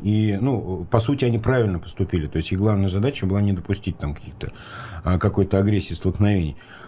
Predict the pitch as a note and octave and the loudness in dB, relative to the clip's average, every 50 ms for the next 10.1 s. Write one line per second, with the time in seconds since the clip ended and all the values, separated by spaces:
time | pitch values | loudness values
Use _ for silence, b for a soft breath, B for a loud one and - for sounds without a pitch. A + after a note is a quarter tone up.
0 | B B B2 A#2 B2 B2+ A#2+ A#2 D#3+ D3+ C3 A2+ A2 A2 A2+ A#2 A2+ A#2+ A#2+ A#2 | B B 4 4 4 4 4 2 2 2 2 2 2 2 2 2 2 2 2 2
1 | A2 G#2+ A2+ G#2+ - A2+ G#2+ G2+ - A2 A2 A2 B2 D3+ F3+ G#3+ G#3 F3 B2+ A#2 | 2 2 0 2 2 2 2 2 4 2 2 2 2 2 2 2 2 2 2 2
2 | B2+ C3 B2 B2 A#2+ - - F#3 F#3+ F3 - A#2 A2 B2+ C3 - - A#2+ A2 G#2 | 2 0 0 0 0 0 2 0 0 2 0 0 0 0 0 2 0 0 2 2
3 | G#2 - - - E2 F2+ E2 D3+ E3 D#3+ - - B2 B2 A#2 G#2+ - - - - | 0 0 0 0 -2 0 0 0 0 0 2 2 2 4 2 0 -2 -6 -10 -14
4 | - - - - - - - - - - - - G#2 G2+ - A#2 A#2 G#2+ D#3+ D#3 | -14 -16 -18 -20 -20 -20 -20 -20 -20 -4 2 4 4 4 4 2 2 2 0 2
5 | - C3 A2+ G2+ F#2+ - A2+ A2 A2+ - B2 B2+ C3 A#2+ G#2+ - - G#2+ G#2+ G#2+ | 2 2 2 4 2 2 0 0 2 2 4 4 4 2 2 2 2 0 2 2
6 | A#2 G#2+ F#2 F#2 F2+ F#2 E2+ - G#2 F#2+ - - E3+ G3 G3 E3 A#2+ G#2 G2+ A2+ | 2 2 2 2 2 2 2 0 -2 -2 0 0 2 2 2 2 2 2 2 0
7 | C#3 D3 D3+ C#3+ b b b b b b b - - A#2 A2 A#2+ A2 A2+ - - | 0 0 -2 -6 b b b b b b b -2 2 4 4 4 4 0 0 0
8 | A2 G#2+ - - D#3 D#3 C#3+ A#2+ G#2+ G2+ - G2+ G2+ F#2+ E2 E2+ G2+ G2+ G2+ - | 0 0 2 0 0 2 2 2 2 2 2 2 2 2 2 2 0 0 -2 -6
9 | - G2 F#2 F#2 F#2 F2 F2+ F2+ F2 F2 D#2 F#2+ A2 A2 - - A#2 G2+ D2+ D2 | -6 -2 0 0 0 0 0 0 -2 0 0 0 0 2 2 2 2 2 0 -2
10 | C2+ B1 | -4 -8